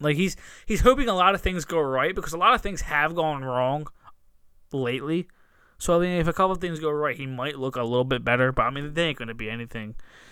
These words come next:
They ain't, they ain't doing any damage playoff-wise this year. So, I mean, start looking at two thousand twenty-three draft. Maybe that's why he didn't wanna give it up so bad, 'cause he knew we were gonna be ass either way. So,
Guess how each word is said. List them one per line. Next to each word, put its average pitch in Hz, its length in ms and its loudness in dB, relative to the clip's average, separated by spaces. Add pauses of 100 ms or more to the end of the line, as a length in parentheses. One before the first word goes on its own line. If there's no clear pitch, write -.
(240)
They 170 100 4
ain't, 135 640 -4
they 170 80 -2
ain't 131 220 -4
doing 127 180 -6
any 120 140 -6
damage 127 640 -4
playoff-wise 113 800 0
this 113 240 -14
year. 117 220 -14
So, 117 160 -14
I 117 180 -12
mean, 120 220 -8 (840)
start - 280 -4
looking 156 240 -6
at 151 240 -4 (640)
two 170 120 -6
thousand 151 300 -4
twenty-three 147 480 0
draft. 135 400 0
Maybe 247 160 2
that's 233 220 2
why 185 80 2
he 160 80 4
didn't 151 100 -2
wanna 147 140 -10
give 139 160 -4
it 139 60 0
up 165 120 2
so 139 160 4
bad, 131 160 4
'cause 143 140 0
he 156 80 -2
knew 185 240 4
we 151 80 6
were 139 60 8
gonna 135 120 6
be 131 160 4
ass 139 240 4
either 127 160 -2
way. 131 300 2
So, 123 260 -10